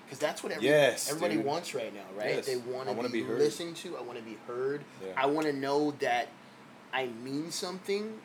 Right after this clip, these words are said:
Speaker 1: in
Speaker 2: Yeah.
Speaker 1: this world, and that I'm valuable, and that I was
Speaker 2: Mm-hmm.
Speaker 1: made for a purpose.
Speaker 2: Yes.
Speaker 1: And so when they feel like that's being rejected,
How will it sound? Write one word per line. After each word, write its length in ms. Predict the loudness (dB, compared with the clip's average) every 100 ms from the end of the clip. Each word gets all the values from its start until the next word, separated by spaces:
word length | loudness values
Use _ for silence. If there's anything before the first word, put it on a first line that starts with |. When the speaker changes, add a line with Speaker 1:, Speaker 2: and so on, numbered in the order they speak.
| -6
Speaker 1:
in 120 | -4
Speaker 2:
Yeah. 60 | -2
Speaker 1:
this 240 | -4 -4
world, 200 | -2 -2
and 160 | -4 -4
that 140 | -4 -4
I'm 160 | -8 -8
valuable, 680 | -8 -4 -4 -4 -2 -2 -2
and 160 | -8 -4
that 180 | -4 -2
I 80 | -4
was 160 | -4 -8
Speaker 2:
Mm-hmm. 140 | -8
Speaker 1:
made 240 | -6 -6 -6
for 140 | -8
a 140 | -6 -8 -10
purpose. 560 | -8 -8 -10 -12 -10 -6
Speaker 2:
Yes. 340 | -6 -6 -10
Speaker 1:
And 100 | -10
so 140 | -2 0
when 180 | 0 -2
they 100 | -6
feel 260 | -4 0 2
like 200 | 0 -4
that's 180 | -8
being 260 | -6 -8 -8
rejected, 600 | -10 -8 -10 -10 -10 -12